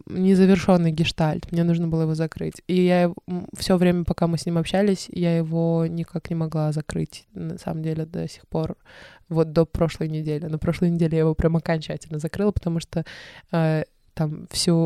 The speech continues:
вот это вот время, которое мы общались, меня очень триггерила одна тема. И я, если честно, не знаю, сколько стоит, потому что я всё равно это буду обходить и не буду конкретно говорить об этом.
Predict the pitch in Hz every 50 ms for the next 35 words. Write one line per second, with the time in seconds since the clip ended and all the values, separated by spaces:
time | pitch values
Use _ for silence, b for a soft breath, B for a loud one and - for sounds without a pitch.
0 | 165 165 165 165 160 - 160 - 165 160 156 - - _ - 165 165 175 196 214
1 | 220 180 170 - B B B B B B B - 170 - - 160 160 156 160 156
2 | 151 - - 170 160 156 156 151 - - _ _ _ _ - - 175 180 175 175
3 | 170 165 165 160 160 - - _ _ - 165 175 - - 170 165 165 - _ _
4 | _ _ _ _ _ _ _ _ - - 180 175 156 165 180 175 180 180 170 160
5 | 156 151 151 143 151 151 147 - - 165 180 190 175 165 - b b b b b
6 | b b b b b b b b 190 202 196 202 190 - 190 - 220 202 180 196
7 | 196 202 202 208 208 175 156 151 - - - 156 156 - - - 170 170 - -
8 | - 170 165 165 165 - - - - 185 190 - - - - 170 165 - - 175
9 | 165 - 180 180 185 185 175 165 - 160 151 160 147 160 151 - - - 170 160
10 | 180 214 240 - - - - 170 165 160 160 156 165 160 151 165 165 160 151 -
11 | - 160 160 - - 160 156 - 160 156 151 151 151 151 156 151 151 151 151 156
12 | - - - 165 156 151 160 156 - - 160 160 160